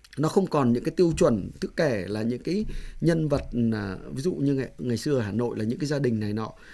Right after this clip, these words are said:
là rất nhiều người biết chẳng hạn, thì, à, bây giờ chúng ta sẽ phải dùng những cái cách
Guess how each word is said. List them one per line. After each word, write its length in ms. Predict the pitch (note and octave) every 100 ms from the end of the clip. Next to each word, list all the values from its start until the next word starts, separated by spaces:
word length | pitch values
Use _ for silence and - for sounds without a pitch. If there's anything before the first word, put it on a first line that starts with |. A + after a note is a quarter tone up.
| -
là 240 | - A#2 G#2
rất 160 | G#3+
nhiều 140 | F3+ B2+
người 160 | A#2
biết 200 | A#2 G3
chẳng 120 | - G#2
hạn, 120 | - - - - -
thì, 340 | D#3 C#3+ C3
à, 180 | B2+ A#2+ A2 -
bây 140 | E3 D#3+
giờ 120 | C#3+
chúng 160 | B2 B2
ta 260 | D3+ C#3+
sẽ 140 | C#3 -
phải 160 | - F#2+
dùng 360 | F#2+ A#2 G#2 G2+
những 160 | B2
cái 120 | C3+ -
cách 140 | G#3+